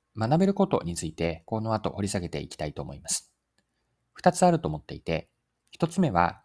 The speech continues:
飲む利用シーンを広げたこと。これがヒットの理由であり、学べることだと思っています。一般的な麦茶のイメージって、夏に飲むお茶、飲料ですよね。で、夜間の麦茶というのは、この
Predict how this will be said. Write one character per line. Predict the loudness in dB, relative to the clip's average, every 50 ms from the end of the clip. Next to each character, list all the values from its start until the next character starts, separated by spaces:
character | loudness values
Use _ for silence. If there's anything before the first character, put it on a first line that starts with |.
| _ -2
飲 | 0 2
む | 2 2 0 0
利 | 0 0
用 | 0 2 0 0
シ | -2 -2 -4 -4
ー | -4
ン | -4
を | -6 -6
広 | -2 0 0 2
げ | 2 2
た | 0 0
こ | -2 -2
と。 | -6 -10 -10 -12 _ _ _ _ _ _ _ _ _ _ _ _ _ _ _ _ _ _ _ _ _ -8 -2
こ | 0 2 2
れ | 2
が | 2 0
ヒ | 0 0 -2
ッ | -2 0
ト | -2 -2
の | -2 -2
理 | -2 -2
由 | -2 0
で | 0 0
あ | -2
り、 | 0 -2 -4 -4 -2
学 | -2 -2 0 0
べ | 0 -2
る | -2
こ | -2 -2 -4
と | -4
だ | -6 -12
と | -12 -12
思 | -14 -16
っ | -16
て | _ -20 -18
い | -12
ま | -10
す。 | -10 -10 -10 _ _ _ _ _ _ _ _ _ _ _ _ _ _ _ _ _ _ _ _ _ _ _ _ _ _ _ -4
一 | 2
般 | 6 6 6 6
的 | 4 2 2
な | 2 2
麦 | 2 2 0 0
茶 | 0 0
の | -2 0
イ | 0
メ | 0 -2
ー | -2
ジ | -4 -6
っ |
て、 | -12 _ -2 0 0 0 0
夏 | -2 -4 -4 0 0
に | 0 2
飲 | 2 0 0
む | -2 -2 -4 -6 _ _ _ _ _ _ _ _ _
お | -6 -4
茶、 | 0 2 0 0 0 _ -8
飲 | -6 -6 -4
料 | -2 -2 -2 -2 -4
で | -8 -10
す | -10 -10 -10
よ | -8
ね。 | -6 -6 -6 -6 -10 _ _ _ _ _ _ _ _ _ _ _ _ -4
で、 | 0
夜 | 0 0
間 | 2 2 0 2
の | 2 0
麦 | 0 0 0
茶 | 0 -2 -4
と | -4 -4
い | -8 -8
う |
の | -4 -2
は、 | -2 -2 -2 -2
こ | -4 -2
の | 0 0 0 -2